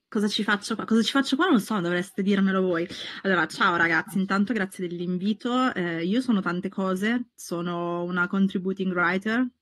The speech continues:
cioè all'estero sarei definita giornalista, in Italia no, perché mi rifiuto di pagare per il tesserino. Eh, sono una podcaster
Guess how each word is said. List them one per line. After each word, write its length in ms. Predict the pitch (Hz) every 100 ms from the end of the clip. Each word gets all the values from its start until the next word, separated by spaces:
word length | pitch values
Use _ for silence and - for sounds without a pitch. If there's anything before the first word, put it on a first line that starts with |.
| _
cioè 200 | - 165
all'estero 500 | 170 190 196 196 185
sarei 220 | 170 175
definita 340 | 180 190 185
giornalista, 600 | 170 185 180 180 185 -
in 80 | 175
Italia 280 | 175 170 170
no, 180 | 175 165
perché 280 | 175 -
mi 100 | 170
rifiuto 320 | 170 170 185 175
di 100 | 165
pagare 360 | 170 170 175
per 100 | 170
il 140 | 175 -
tesserino. 580 | 190 - 254 311 330 359 - - - - -
Eh, 200 | - 180
sono 140 | 190 185
una 120 | 180
podcaster 680 | 196 196 240 262 - 294